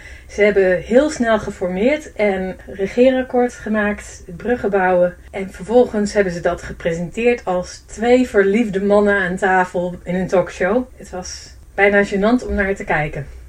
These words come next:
Het afgelopen jaar is de toeslagenaffaire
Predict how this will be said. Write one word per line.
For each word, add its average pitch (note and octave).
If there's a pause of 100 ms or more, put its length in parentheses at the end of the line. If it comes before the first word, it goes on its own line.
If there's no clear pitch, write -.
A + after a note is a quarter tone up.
(120)
Het G#3
afgelopen G#3
jaar G#3 (640)
is G#3
de F3+
toeslagenaffaire A3